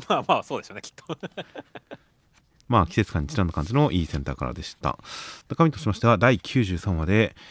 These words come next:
Speaker 2: 時行くんは忠義さんと、えー、ディベートを続けます。お互いの正義を論じますが、最終的に時行くんが、えー、自分たちを裏切り、北条を裏切り、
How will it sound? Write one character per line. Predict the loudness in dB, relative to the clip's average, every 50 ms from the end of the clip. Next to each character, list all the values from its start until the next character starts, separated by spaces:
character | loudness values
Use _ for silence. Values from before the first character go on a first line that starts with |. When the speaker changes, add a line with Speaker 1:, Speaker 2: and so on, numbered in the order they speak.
| -20 _ _
Speaker 2:
時 | 0 0 4 4 2
行 | 2 2
く | 0 0
ん | 4 6
は | 6 6 6
忠 | 4 4 4 4
義 | 4 4 2
さ | -2 0 0 2
ん | 2 0
と、 | -2 -2 2 4 6 6 6 4
え | 2 0 -2
ー、 | 0
デ | 0 0
ィ | 2
ベ | 2 2 2
ー |
ト | 0 0 -2
を | -2
続 | -2 -4 -4 -4 -2
け | -2 0
ま | 0 0 -2
す。 | -2 -4
お | -4 -2
互 | -2 0 0 0 0
い | 0
の | -2
正 | -2 0 0 0
義 | 0 0 -2
を | -4 -2
論 | -2 -2 -2
じ | -2 -2
ま | -4 -4
す | -4 -2 2
が、 | 4 4 4
最 | 4 0 -2
終 | -2 -4 -8
的 | -6 -4
に | -4 -4 -2
時 | -4 -8 -8 -6 -6
行 | -6 -6
く | -8 -6 -4
ん | -2 2
が、 | 6 8 8 8 8 6 0 -10 -12 -12 -14 -16 -6 0
え | 4 4 6 6 6 4 4 2 2 0
ー、 | -2
自 | -2 -2 0
分 | 2 2 2 2
た | 0 -2
ち | -4 -4
を | -4
裏 | -2 0 0 0
切 | 0 -2 -6
り、 | -8 -10 -12 _ _ _ _ _
北 | _ -2 0 0
条 | -2 -2 -4
を | -4
裏 | -2 -2 -2 -2
切 | -2 -4
り、 | -6 -8